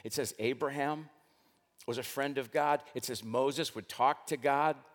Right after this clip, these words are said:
as a friend. It says that David was a, was a, a man after God's own heart, so I think that we would count David as a friend of God. But other than a very small handful of people, after Genesis,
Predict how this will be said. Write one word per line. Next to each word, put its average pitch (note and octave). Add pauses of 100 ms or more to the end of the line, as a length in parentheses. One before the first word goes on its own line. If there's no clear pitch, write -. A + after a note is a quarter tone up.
(580)
as C#3
a D3
friend. D3+ (180)
It B2+
says C3+
that A2+
David C#3+
was B2
a, A2+
was A2+
a, G#2+ (180)
a A#2
man D3
after C#3+
God's C3
own C3+
heart, B2+
so C#3
I A#2
think D3
that C3+
we C3+
would B2+
count C3
David C#3 (220)
as A#2
a A#2
friend C#3+
of B2+
God. D3+ (180)
But D3
other A#3+
than A#3
a D#3+
very A#3
small A3
handful G3
of C#3
people, D#3+ (220)
after G#3+
Genesis, F#3+